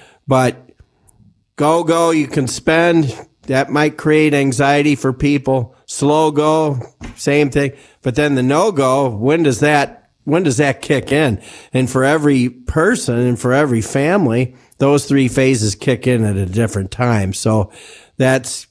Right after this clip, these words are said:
part of the thing where we can help make sure that there is money and assets positioned to help you in all three of those retirement phases.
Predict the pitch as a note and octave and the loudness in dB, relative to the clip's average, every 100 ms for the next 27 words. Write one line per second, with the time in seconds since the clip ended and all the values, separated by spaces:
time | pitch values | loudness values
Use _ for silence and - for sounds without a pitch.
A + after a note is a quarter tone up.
0 | - - C#3 C3+ B2 A#2+ G#2 - B2+ B2 | -8 -2 0 0 0 -4 -4 -2 0 2
1 | B2 A#2 A#2 A#2 A2 G#2 B2 C3 B2 F#2 | 2 0 0 0 -2 -2 -2 -2 -4 -6
2 | D#2+ C#3 A#2+ A#2 - _ _ _ _ _ | -2 0 0 -4 -12 _ _ _ _ _
3 | B2 B2+ - - D#3 C3+ B2 B2 - - | -2 -2 -2 0 2 4 2 0 -8 -20
4 | - B2 - B2 A#2+ A#2+ A2+ - A#2+ C#3+ | -6 -4 -2 -2 0 -2 -2 -2 0 2
5 | C#3 C#3+ C#3+ A2 A2+ A2+ A#2 C3+ C3+ C#3 | 2 2 0 0 -4 -4 -2 -2 0 -2
6 | A2+ - C3 A#2 B2 A#2+ A#2+ A2+ G2+ _ | -4 -4 0 2 2 0 0 0 -4 _
7 | _ - A#2+ B2 B2+ B2+ A2+ A2+ A2+ A2 | _ -6 -2 0 0 0 -2 -2 -2 -2
8 | A#2 A#2+ A#2 - B2 B2+ A2+ G2 A2+ A2+ | 0 2 0 0 2 2 2 0 0 2
9 | A2 G2+ - G#2+ G2 A2+ A2+ A2 G2+ F#2 | 0 -2 -6 -6 -2 0 2 2 0 -4
10 | - G#2+ G2 - - - | -4 -2 -2 -4 -8 -10